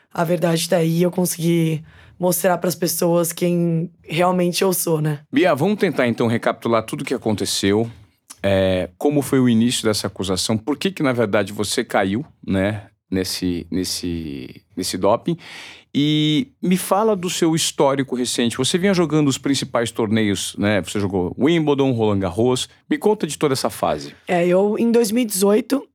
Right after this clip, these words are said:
Speaker 1: eu vim de uma cirurgia de hernia de disco, que tinha sido a minha terceira cirurgia. Então, dois mil e dezenove, é, eu comecei o ano com um ranking um pouco mais alto. Cons-, consegui classificar pro quali do Australian Open, que é em janeiro. É, nesse torneio eu passei o quali, ganhei uma rodada, tive um começo de ano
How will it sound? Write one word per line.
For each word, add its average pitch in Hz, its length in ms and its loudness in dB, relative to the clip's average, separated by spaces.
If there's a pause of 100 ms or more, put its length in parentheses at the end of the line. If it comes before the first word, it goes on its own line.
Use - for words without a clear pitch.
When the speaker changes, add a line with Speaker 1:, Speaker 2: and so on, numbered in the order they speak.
Speaker 1:
eu 175 140 2
vim 190 260 2
de 190 120 2
uma 185 240 4
cirurgia 175 520 0
de 175 120 2
hernia 175 180 2
de 156 100 -4
disco, 165 480 -2 (160)
que 170 140 -8
tinha 180 220 -2
sido 170 220 0
a 170 40 2
minha 170 140 2
terceira 170 340 -2
cirurgia. 160 580 -2 (600)
Então, 170 160 -4
dois 175 180 2
mil 185 80 2
e 180 40 0
dezenove, 180 600 2 (260)
é, 160 560 2
eu 165 80 0
comecei 180 380 0
o 175 100 4
ano 180 140 2
com - 80 -2
um 170 40 2
ranking 170 220 0
um 170 40 -6
pouco 180 200 -2
mais 175 220 0
alto. 165 480 -2
Cons-, 190 260 -2 (200)
consegui 185 320 -2
classificar 180 560 -2
pro 208 180 -6
quali 202 400 0
do 190 80 0
Australian 170 420 0
Open, 170 380 -6
que - 100 -6
é 170 40 -2
em 165 80 -2
janeiro. 156 520 -2 (680)
É, 165 300 2
nesse 175 180 2
torneio 190 220 2
eu 190 60 2
passei 196 340 0
o 185 40 0
quali, 185 320 0
ganhei 180 240 2
uma 196 140 2
rodada, 160 480 0
tive 165 220 -4
um 175 40 -2
começo 170 360 -2
de 160 100 -2
ano 165 260 0